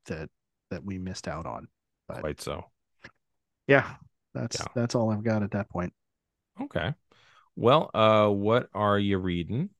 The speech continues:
Speaker 2: What do you wanna recommend?
Speaker 1: Uh, well, I'm, again, going to throw out a Renegade History of the United States,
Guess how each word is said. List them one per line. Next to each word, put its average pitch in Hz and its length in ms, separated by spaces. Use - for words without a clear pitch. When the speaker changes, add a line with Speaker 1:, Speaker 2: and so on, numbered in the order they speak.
Speaker 2:
What 87 200
do 90 40
you 90 100
wanna 90 160
recommend? 85 540
Speaker 1:
Uh, 127 420
well, 135 400
I'm, 117 920
again, 123 600
going 113 380
to 113 240
throw 113 380
out 110 260
a 110 120
Renegade 110 480
History 117 360
of 104 60
the 117 80
United 101 380
States, - 500